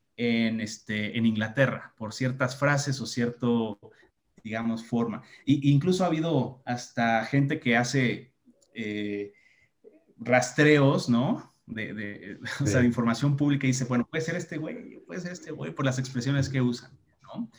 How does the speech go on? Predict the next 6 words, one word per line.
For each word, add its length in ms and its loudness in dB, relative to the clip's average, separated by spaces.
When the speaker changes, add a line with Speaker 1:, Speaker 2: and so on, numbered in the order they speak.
Speaker 1:
Pero 180 4
bueno, 280 4
nadie 280 4
sabe 320 4
quién 200 -2
es, 480 -8